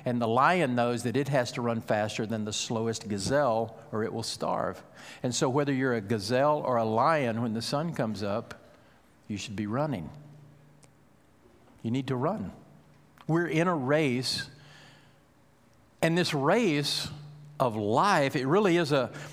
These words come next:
a race of life and death. And you know what's really interesting is the Bible does, uh, talk about our lives in this way, in particular the life of a child of God.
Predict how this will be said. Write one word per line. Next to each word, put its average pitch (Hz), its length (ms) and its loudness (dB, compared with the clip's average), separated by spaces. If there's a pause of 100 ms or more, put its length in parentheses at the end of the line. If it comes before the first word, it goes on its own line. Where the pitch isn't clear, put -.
(160)
a 135 120 4
race 156 420 4
of 120 140 2
life 135 480 4
and 120 160 0
death. 151 240 4
And 151 80 0
you 202 60 0
know 262 80 0
what's 156 200 -2
really 139 240 2
interesting 143 440 0
is 120 120 -2
the 135 80 -4
Bible 139 520 4
does, 143 400 2 (360)
uh, 131 240 0
talk 160 400 2
about 135 440 2 (400)
our 139 220 6
lives 143 520 6
in 131 140 0
this 135 220 0
way, 151 260 4
in 127 80 -2
particular 143 540 0
the 120 100 -2
life 123 280 4
of 120 140 -2
a 120 40 -4
child 135 400 2
of 107 160 -4
God. 123 520 4